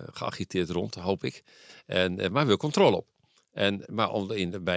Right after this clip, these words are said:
bij bijvoorbeeld situaties als stress, chronische stress, hè, want je hebt ook positieve stress, dat is superfijn. Maar je hebt ook chronische stress, dat is minder fijn. Zie je dat juist die netwerken beetje onderuit gaan. Waardoor je in de situatie van chronische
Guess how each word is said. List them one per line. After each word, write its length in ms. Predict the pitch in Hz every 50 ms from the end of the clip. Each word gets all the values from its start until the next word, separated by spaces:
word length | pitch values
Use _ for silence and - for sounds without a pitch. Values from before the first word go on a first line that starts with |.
| 85 85
bij 0 |
bijvoorbeeld 440 | 82 87 85 85 78 - - 104 -
situaties 500 | - - - - - 87 82 82 - -
als 120 | - - -
stress, 460 | - - - 90 - - - - - _ _ _ _
chronische 400 | - - 92 90 85 98 110 107
stress, 320 | - - 120 123 127 -
hè, 80 | - 120
want 120 | 123 107
je 60 | -
hebt 120 | 160 - -
ook 120 | 82 _
positieve 460 | - - - - - - - 104 -
stress, 320 | 120 - - 117 117 - -
dat 80 | -
is 60 | - -
superfijn. 560 | - 101 - - - - - 101 95 110 120 - - - - - - -
Maar 120 | - 110 107
je 40 | 95
hebt 100 | 82 82
ook 80 | 90 -
chronische 400 | - - 107 110 113 110 110 -
stress, 240 | - - 113 110 -
dat 80 | - 85
is 60 | -
minder 240 | 101 104 104 107 104
fijn. 300 | - - 101 104 - - - - - - - - -
Zie 220 | - - 131 139
je 60 | 143 131
dat 160 | 117 107 95
juist 240 | 120 113 110 95 87
die 140 | 120 135
netwerken 720 | 117 123 123 120 - 107 110 107 107 104 - 107 107 104 - _ _ _ _ _ _
beetje 240 | - 107 98 - -
onderuit 400 | 107 90 90 101 107 92 92 -
gaan. 260 | - - 95 90 90
Waardoor 340 | 90 90 87 90 101 95 95
je 140 | 95 95 95 95
in 180 | - 90 90
de 80 | 90 82
situatie 460 | - - 104 87 92 90 85 80 -
van 100 | - 95
chronische 340 | - 95 90 92 98 107